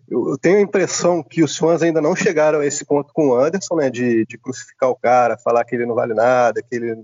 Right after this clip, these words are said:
porra, não é ninguém e tal, e espero que não chegue. <laughs>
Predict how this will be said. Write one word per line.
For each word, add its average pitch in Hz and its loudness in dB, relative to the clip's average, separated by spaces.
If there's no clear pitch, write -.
porra, 110 -2
não 120 0
é 127 4
ninguém 127 2
e 120 -10
tal, 135 2
e 143 -12
espero 160 0
que 196 -2
não 190 2
chegue. 156 -2
<laughs> - -6